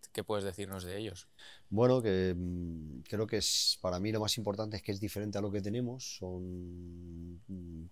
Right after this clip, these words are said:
Speaker 2: todos con talento, pero son talentos distintos. En el caso de Eric, es un jugador, eh, que es un ala zurdo. Tenemos bastantes zurdos en el equipo, a mí me gustan mucho, eh, para mí son más creativos.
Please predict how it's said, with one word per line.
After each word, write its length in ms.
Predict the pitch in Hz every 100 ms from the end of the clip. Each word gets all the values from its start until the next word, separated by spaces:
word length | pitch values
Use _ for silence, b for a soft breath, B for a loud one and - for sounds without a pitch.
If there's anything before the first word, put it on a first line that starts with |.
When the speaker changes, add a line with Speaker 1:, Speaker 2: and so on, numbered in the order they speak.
| - -
Speaker 2:
todos 240 | 104 92
con 140 | - 95
talento, 500 | 92 123 131 135 165 B B B
pero 200 | - 90
son 280 | 85 107 101 -
talentos 360 | - 95 85 87
distintos. 380 | 76 - 80 85
En 60 | 82
el 60 |
caso 560 | 80 92 - 98 95 92 -
de 300 | 95 92 95
Eric, 220 | 98 90
es 180 | 90 -
un 80 | 90
jugador, 600 | - 85 92 95 95 92 B B B -
eh, 300 | 101 90 85 82 87
que 100 | 92
es 140 | 85
un 80 | 95
ala 160 | 82 80
zurdo. 460 | - 110 120 135 160 104 73
Tenemos 300 | 76 80 78
bastantes 500 | 71 - 82 82 76
zurdos 320 | 95 85 78
en 80 | 85
el 80 | 80
equipo, 280 | 95 117 113
a 40 |
mí 100 | 98
me 100 | 87
gustan 300 | 87 - 82
mucho, 420 | 104 - 101 117 139 87
eh, 200 | 85 78 67 65
para 140 | 78
mí 100 | 82
son 160 | 82 85
más 100 | 73
creativos. 580 | 82 73 98 117 131